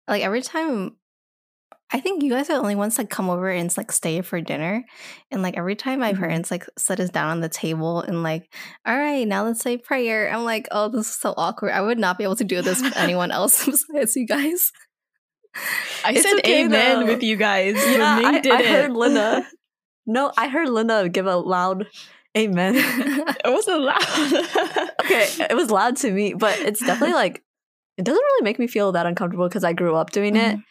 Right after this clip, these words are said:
Speaker 2: and I do it all the time at my grandma's. But I, I do think it's, well, okay, I don't want this to sound demeaning.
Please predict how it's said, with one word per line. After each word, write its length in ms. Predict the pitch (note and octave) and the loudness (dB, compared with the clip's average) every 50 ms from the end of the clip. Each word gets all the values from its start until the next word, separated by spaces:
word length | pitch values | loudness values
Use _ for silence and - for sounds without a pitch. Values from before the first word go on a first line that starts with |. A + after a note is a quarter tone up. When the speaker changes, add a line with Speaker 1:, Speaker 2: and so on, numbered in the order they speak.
| _ _ _ | _ _ _
Speaker 2:
and 100 | - F#3 | -2 -2
I 40 | F#3+ | 0
do 140 | F#3+ G3+ G#3 | 0 2 2
it 60 | A3 | 2
all 120 | F#3+ E3+ E3+ | 2 2 2
the 80 | F#3+ | 0
time 160 | - A#3+ G3+ G3+ | 0 0 -2 -2
at 60 | F3 | -2
my 120 | D3+ D#3 | -4 -4
grandma's. 600 | D#3 D#3 D3+ D#3+ D#3+ F3 G3 G#3+ A3+ A#3+ - - _ _ - - - _ _ _ _ - | -4 -2 -4 -2 -2 -2 0 -2 -2 -4 -6 -10 _ _ -20 -20 -20 _ _ _ _ -2
But 400 | F#3 E3+ E3 D#3 D#3+ - - - _ _ _ _ _ _ _ _ _ _ _ _ _ _ _ _ _ | 0 0 2 0 -2 -2 -6 -10 _ _ _ _ _ _ _ _ _ _ _ _ _ _ _ _ _
I, 260 | G3+ G3+ G#3+ A3 - - | -2 -2 0 -2 -2 0
I 100 | - G3 | 0 0
do 200 | F#3+ F3+ G3+ G#3 | 0 2 0 0
think 160 | A#3 D4+ D4 | 0 0 -2
it's, 140 | D4+ D4+ - - _ _ _ | -2 -4 -4 -8 _ _ _
well, 120 | F#3+ - - F3 | -4 -2 0 -2
okay, 320 | F3+ - F#3+ E3 - - - | -2 -2 -4 -4 -4 -2 -2
I 100 | - F3 | -2 0
don't 120 | G3 G#3+ | 0 0
want 120 | A3+ A3+ | -2 0
this 140 | - F#3 F3+ | -2 -4 -2
to 100 | - E3 | -2 -6
sound 280 | E3+ - E3+ E3 E3 D3+ | -4 -4 -4 -4 -2 -2
demeaning. 500 | D#3 D3+ D#3 D#3 D3+ D3+ D3 D3+ F3+ | -2 -4 -2 -4 -4 -4 -4 -6 -6